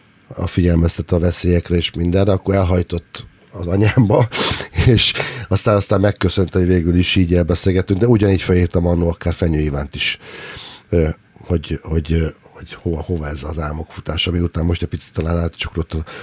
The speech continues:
lónak a túloldalára, de hogy, ö, hogy én, én igenis, én, én, én elmondom a kollégáknak is. Az, amikor meghalt a, a Tobi, akkor, ö, másnap én csináltam az élő rádióműsort reggel, <clears throat> a ébred-, a, a reggeli rádió, ö,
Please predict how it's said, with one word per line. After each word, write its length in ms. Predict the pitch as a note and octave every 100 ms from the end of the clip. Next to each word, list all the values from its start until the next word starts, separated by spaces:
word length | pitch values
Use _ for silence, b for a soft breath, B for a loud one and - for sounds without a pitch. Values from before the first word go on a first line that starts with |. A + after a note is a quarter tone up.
| B
lónak 340 | F#2+ F2 E2
a 40 | -
túloldalára, 680 | - F2 F2 E2+ F2 F#2 G2+
de 120 | G2
hogy, 200 | G2 G2
ö, 120 | A2 G#2 B G2+ G2+
hogy 160 | - G#2
én, 200 | A#2 B2
én 220 | B2 B2+
igenis, 540 | C3 D3 A#2+ G2 F#2 -
én, 180 | A#2
én, 340 | C3 - A#2+ B2+
én 180 | - B2
elmondom 600 | C#3 B2 F#2+ E2 E2 C#2+
a 60 | -
kollégáknak 460 | - C#2+ C#2+ C#2
is. 80 | D2+
Az, 120 | G2
amikor 460 | B2+ A#2+ G2+ G2+ F2 - B B B B
meghalt 500 | - G#2+ - C3 C#3+ A2
a, 260 | B2+ A#2+ -
a 160 | A2+
Tobi, 420 | G#2 A2 G2+ G2 -
akkor, 440 | G2 - - F#2
ö, 200 | F2+ F#2 F#2 -
másnap 380 | G2 E2+ F#2 D#2+
én 100 | F2+
csináltam 420 | - F2 D#2+ D#2+
az 100 | D#2
élő 260 | E2+ D#2+ D#2
rádióműsort 760 | E2 C#2+ D2+ D2 - D#2+ -
reggel, 380 | D#2+ C#2+ D#2 D2
<clears throat> 480 | - C3+ A#2+ E2 E2
a 120 | D#2
ébred-, 340 | F2+ E2+ F2+ -
a, 420 | F#2+ E2+ F2 F2 E2
a 40 |
reggeli 420 | F2+ F2 F2+ F2 -
rádió, 440 | F2+ F#2 G2 G#2 - _ _ _ _ _ _ _
ö, 200 | - G2+